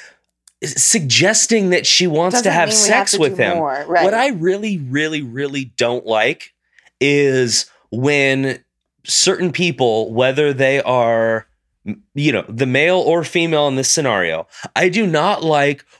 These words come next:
Speaker 1: when they are being put in a deficit off the bat and they have to feel like they have to prove themselves m-, more than the other person, where it's an unequal thing. Obviously, everyone needs to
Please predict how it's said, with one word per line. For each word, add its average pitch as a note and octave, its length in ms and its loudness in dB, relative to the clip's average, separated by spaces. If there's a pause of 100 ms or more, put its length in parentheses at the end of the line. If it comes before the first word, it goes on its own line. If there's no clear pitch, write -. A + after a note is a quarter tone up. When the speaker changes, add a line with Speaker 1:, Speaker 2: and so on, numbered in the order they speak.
Speaker 1:
when C3+ 320 0
they C#3+ 220 2
are F#3+ 160 2
being D3 460 -2
put C#3 440 -2
in D3 160 0
a C3 80 0
deficit B2 760 0
off B2+ 260 -2
the C#3+ 100 0
bat A#2 400 0
and C3+ 180 0
they C3+ 140 2
have D3+ 240 -2
to D3+ 160 -2
feel C3+ 520 -2 (340)
like B2+ 380 0 (400)
they B2 420 0
have F#3 240 0
to E3 100 -2
prove D3+ 420 -2
themselves D3 920 0 (240)
m-, - 80 -16 (320)
more D3 640 2
than C#3+ 160 0
the C3+ 160 0
other C3+ 240 2
person, B2 500 -2 (500)
where C3 240 2
it's C#3+ 140 0
an C3+ 220 0
unequal D3 480 0
thing. F#2 280 -2
Obviously, F3+ 440 2
everyone D#3 340 2
needs D3+ 260 -2
to B2 300 2